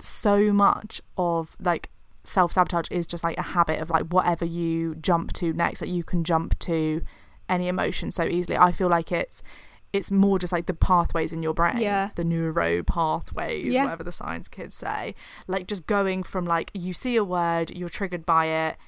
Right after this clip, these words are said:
Speaker 1: you wanna find out everything about it, you wanna, like, you know, obsess over it, whatever.
Speaker 2: Mm-hmm.
Speaker 1: I do think it's, like, creating the space between, like, the automatic response and, like, checking in with yourself. And I think it's almost like before my hands went to the keyboard and I started typing away over this fucking word,
Speaker 2: Mm-hmm.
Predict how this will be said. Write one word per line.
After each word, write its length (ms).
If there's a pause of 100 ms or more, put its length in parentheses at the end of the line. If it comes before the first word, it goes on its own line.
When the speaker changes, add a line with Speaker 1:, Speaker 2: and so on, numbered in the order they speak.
(120)
Speaker 1:
you 120
wanna 120
find 240
out 40
everything 180
about 160
it, 40
you 140
wanna, 240 (100)
like, 340
you 80
know, 200
obsess 300
over 200
it, 80
whatever. 280
Speaker 2:
Mm-hmm. 160 (200)
Speaker 1:
I 100
do 240
think 220
it's, 140
like, 100
creating 400
the 80
space 320
between, 340
like, 220
the 200
automatic 800
response 840 (420)
and, 440
like, 160
checking 320
in 120
with 140
yourself. 500 (300)
And 100
I 80
think 220
it's 100
almost 220
like 100
before 380
my 120
hands 420
went 240
to 100
the 100
keyboard 560
and 80
I 100
started 220
typing 400
away 300
over 100
this 160
fucking 360
word, 180
Speaker 2:
Mm-hmm. 360